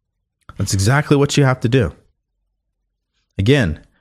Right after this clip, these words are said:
if you haven't already, you can download the Purpose Finder cheat sheet in my bio. There's a link there. You have to get to my profile to get it. If you're on YouTube,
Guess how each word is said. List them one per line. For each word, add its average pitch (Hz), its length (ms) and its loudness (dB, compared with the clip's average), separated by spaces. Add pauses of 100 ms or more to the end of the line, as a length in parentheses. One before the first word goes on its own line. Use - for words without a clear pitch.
(200)
if 92 140 -2
you 107 120 2
haven't 139 280 2
already, 135 600 2 (300)
you 107 100 2
can 101 160 0
download 131 400 2
the 123 80 2
Purpose 127 420 0
Finder 110 300 2
cheat 113 280 0
sheet 104 360 -2 (580)
in 110 300 2
my 101 320 2
bio. 90 420 0
There's 87 220 0
a 98 40 0
link 123 340 0
there. 87 380 0 (240)
You 90 60 -2
have 90 80 -2
to 98 80 -4
get 123 180 2
to 127 100 0
my 113 120 2
profile 104 460 0
to 92 80 0
get 87 200 0
it. 78 100 0
If 80 140 -6
you're 104 140 2
on 117 140 2
YouTube, 110 520 2